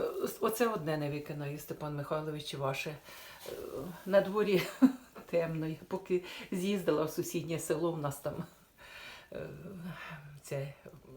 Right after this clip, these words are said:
пункт видачі, даже навіть, е,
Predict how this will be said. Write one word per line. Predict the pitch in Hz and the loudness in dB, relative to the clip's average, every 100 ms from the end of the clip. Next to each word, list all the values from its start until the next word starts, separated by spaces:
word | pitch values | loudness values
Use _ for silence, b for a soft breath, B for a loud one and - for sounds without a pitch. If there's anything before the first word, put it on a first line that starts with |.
| - 123 175 - - | -16 -16 -16 -18 -8
пункт | 190 180 175 160 | -2 -2 -2 -2
видачі, | 160 135 135 - | 0 0 -2 -4
даже | 135 135 135 | -6 -6 -4
навіть, | 135 135 135 139 - - B B B | -4 -4 -4 -8 -12 -14 B B B
е, | B | B